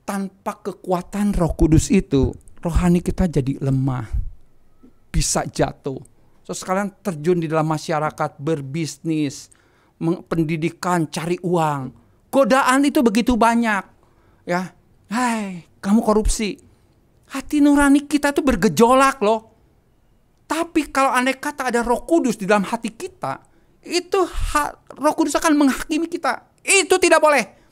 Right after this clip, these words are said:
Tapi berapa kuat kekuatan itu ada di dalam hati kita? Kalau andai kata Roh Kudusnya tuh lemah, penghakiman yang dihaki-, apa, kata-kata Roh Kudus di dalam hati kita pun lemah.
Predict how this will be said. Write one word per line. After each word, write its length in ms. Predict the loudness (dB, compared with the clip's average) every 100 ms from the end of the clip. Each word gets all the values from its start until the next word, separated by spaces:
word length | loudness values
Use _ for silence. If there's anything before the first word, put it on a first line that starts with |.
| _ _
Tapi 240 | -8 -6 -8
berapa 480 | 0 2 4 0 2
kuat 380 | 2 2 0
kekuatan 400 | -4 -2 0 -2
itu 160 | -2 0
ada 160 | 0 0
di 80 |
dalam 160 | 0 -2
hati 160 | -6 -12
kita? 320 | -14 -14 -16 _ _ _ _ _ _ _ _ -2
Kalau 240 | 0 2
andai 160 | 2 0
kata 240 | 0 0
Roh 160 | -2 0
Kudusnya 320 | 0 0 0
tuh 160 | 0
lemah, 560 | 2 2 2 2 2 0 -8 _ _ _ _ _ _ _ _ _ _ _ 0
penghakiman 480 | 2 2 2 0 2
yang 160 | 2 0 -4 0
dihaki-, 400 | 0 2 -2 -2
apa, 320 | 0 -2 -6 _ -4
kata-kata 400 | -4 -2 -2 0
Roh 160 | 2 2
Kudus 160 | -2
di 160 | 0 2
dalam 160 | 2 0
hati 160 | -4
kita 160 | -6 -8 -6
pun 160 | -8
lemah. 400 | -6 -8 -6 -8